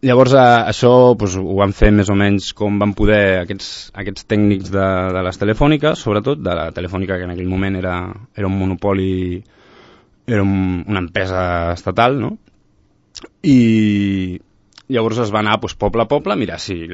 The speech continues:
si la D S L funcionava, no? Es van trobar que, que només van poder garantir que, que la D S L arribés a la, als ajuntaments. O sigui, a la casa consistorial de tots els pobles d'Espanya hi ha D S L,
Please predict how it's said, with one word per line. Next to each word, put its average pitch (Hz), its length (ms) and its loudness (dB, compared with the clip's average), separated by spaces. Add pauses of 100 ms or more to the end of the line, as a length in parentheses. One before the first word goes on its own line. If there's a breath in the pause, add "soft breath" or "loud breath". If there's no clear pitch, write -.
si - 240 -8
la 87 80 -8
D 85 80 -8
S 85 160 -10
L 82 80 -8
funcionava, - 540 -12
no? 127 60 -14 (360 loud breath)
Es 95 80 -8
van 101 160 0
trobar 139 460 8
que, 98 480 0 (160)
que 104 100 -2
només 113 220 4
van 131 100 4
poder 120 220 4
garantir 110 400 2
que, 120 80 2 (180)
que 92 140 -2
la 92 80 -2
D 98 80 2
S - 180 -2
L 95 140 2 (100)
arribés 92 380 -2
a 95 160 -6
la, 82 160 -6
als 92 160 -2
ajuntaments. 87 560 -6
O - 260 -20
sigui, 92 320 -10
a - 160 -6
la 82 80 -8
casa 104 240 2
consistorial 107 640 2
de 90 100 -4
tots 98 220 -4
els - 100 -12
pobles 101 320 -2
d'Espanya 98 480 0
hi 95 160 0
ha 85 80 -2
D 85 80 -6
S 80 220 -6
L, - 180 -10